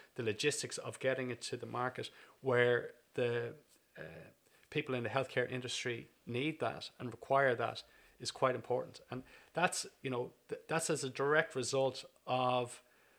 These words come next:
working with Jeff and having that, um, that mindset around the art of negotiation. Um, but also proving that, you know, if something looks too good to be true, it is too good to be true, right? There's no way that,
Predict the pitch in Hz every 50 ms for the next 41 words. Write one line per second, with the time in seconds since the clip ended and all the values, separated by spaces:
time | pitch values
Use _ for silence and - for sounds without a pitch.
0 | _ _ _ _ - 139 139 151 - 143 131 127 123 - - - 127 127 123 -
1 | - 127 120 120 143 151 147 156 147 135 131 131 127 120 120 - - - - _
2 | - 120 120 117 117 117 117 120 117 - - _ _ _ - - _ _ _ -
3 | - - 139 131 143 131 127 131 139 143 139 - - 127 123 110 - - 120 117
4 | 123 127 131 135 143 135 135 127 127 127 120 - 123 117 - 113 117 113 - 120
5 | 123 117 120 - - - - _ - - - - _ _ _ _ _ 135 123 123
6 | 120 120 120 120 - - - _ _ _ - 147 139 - 151 160 170 170 - -
7 | 139 - - - 147 147 147 143 143 131 120 113 127 127 120 120 - - - -
8 | _ _ - 123 123 120 - - - - 127 - - 175 175 175 156 135 127 131
9 | 147 - - - - 131 120 135 135 127 - - - 110 107 - - - 147 139
10 | 127 120 117 - - _ _ _ _ _ _ _ - 151 151 170 165 - - -
11 | 139 123 127 117 - - 127 127 120 - - 127 - - - _ _ _ _ _
12 | _ - 127 123 - - 127 - - 151 151 156 156 147 143 135 139 135 139 135
13 | 135 135 131 123 - - 127 120 120 113 -